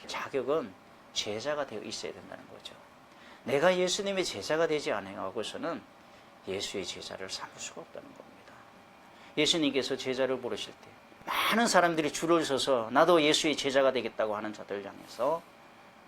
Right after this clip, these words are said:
일침을 가합니다. 나를 따르려거든 자기의 처자를 버리고 자기의 토지를 버리고 나를 쫓으라. 그만큼 자기 목숨을 내놓지 않고서는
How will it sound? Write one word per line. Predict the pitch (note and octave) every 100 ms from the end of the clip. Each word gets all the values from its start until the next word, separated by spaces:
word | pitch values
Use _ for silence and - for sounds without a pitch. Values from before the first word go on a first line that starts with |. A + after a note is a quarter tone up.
| - -
일침을 | A2 - A2 G#2
가합니다. | G2+ F2+ - - -
나를 | F#2+ G2 G2 F#2+
따르려거든 | - A2 - - - E3 F3+ - - - - - - -
자기의 | - - G2
처자를 | - - D3 C3+
버리고 | - - - - - - - - - - - -
자기의 | - A#2+ B2
토지를 | - F3+ F3+ E3+
버리고 | G#3 F#3+ - - - - - - - - -
나를 | - -
쫓으라. | - - - - - - - - - - - - - -
그만큼 | - C#3 D3+ D3+ C#3 C#3+ A#2+ G#2+ - - - - - -
자기 | - C#3+
목숨을 | E3 G3+ G#3 F#3+ E3 A#2+
내놓지 | A2+ C#3+ C#3+ G2
않고서는 | F2+ - - - - -